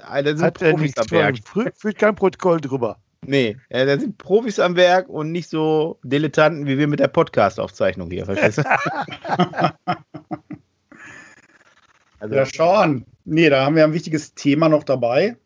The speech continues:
Speaker 3: gehabt. Also ist ja auch mal, mal wichtig, solche Sachen mal zu erfahren und aus, äh, aus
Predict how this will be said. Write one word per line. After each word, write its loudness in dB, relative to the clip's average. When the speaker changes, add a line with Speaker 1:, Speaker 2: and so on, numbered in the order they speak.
Speaker 3:
gehabt. -8
Also -2
ist -2
ja 2
auch 0
mal, 4
mal 4
wichtig, -6
solche -2
Sachen 0
mal 2
zu -8
erfahren 0
und -4
aus, -2
äh, -6
aus 0